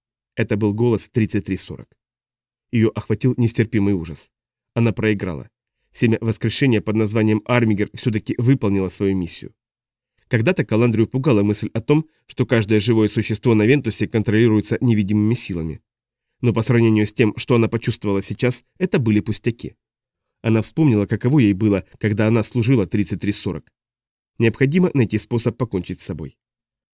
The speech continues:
Она на всех четырёх ринулась через дверь в мутный дневной свет. Увидела край утёса и побежала к нему. На полпути снова почуяла запах Джордана Массона и Акселя Чана.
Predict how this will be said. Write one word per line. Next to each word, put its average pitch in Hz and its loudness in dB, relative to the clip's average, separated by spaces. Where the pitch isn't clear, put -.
Она - 4
на 175 6
всех 113 2
четырёх 123 0
ринулась 107 2
через 104 -2
дверь 139 0
в 110 -2
мутный 123 2
дневной 101 2
свет. - -10
Увидела 110 2
край 107 2
утёса 143 0
и - -2
побежала 117 0
к - -14
нему. 85 -6
На 113 -2
полпути 117 0
снова 117 4
почуяла 107 2
запах 104 -2
Джордана 104 0
Массона 110 0
и 131 -2
Акселя 104 -4
Чана. 69 -10